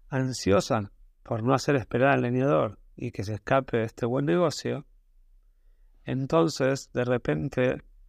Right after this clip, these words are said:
fue a buscar la leche y cuando la encont-,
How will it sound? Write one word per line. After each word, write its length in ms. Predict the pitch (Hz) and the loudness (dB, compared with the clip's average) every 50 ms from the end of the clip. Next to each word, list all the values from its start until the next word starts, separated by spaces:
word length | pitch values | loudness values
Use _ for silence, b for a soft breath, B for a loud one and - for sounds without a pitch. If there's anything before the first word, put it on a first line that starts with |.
| _ - - - - - - | _ -20 -20 -20 -20 -20 -20
fue 380 | - - 139 143 143 147 - - | -8 -2 2 2 4 2 2 2
a 120 | - 135 | 0 0
buscar 400 | 120 117 113 - - - 139 143 | 0 0 -4 -2 2 2 4 4
la 140 | 147 151 151 | 4 2 2
leche 500 | 160 - 156 - - - - 127 131 143 - _ _ _ _ _ - - - _ _ - - _ _ - - - | 2 0 -2 -2 -4 -6 -6 -6 -6 -8 -12 _ _ _ _ _ -20 -20 -20 _ _ -20 -20 _ _ -20 -20 -12
y 160 | - 135 127 | -8 -8 -8
cuando 400 | - - - 135 127 123 123 123 | -8 0 2 2 4 4 2 4
la 120 | 123 135 165 | 2 2 2
encont-, 500 | 165 160 - - 160 156 143 - - | 2 -2 -4 -4 -6 -6 -6 -8 -10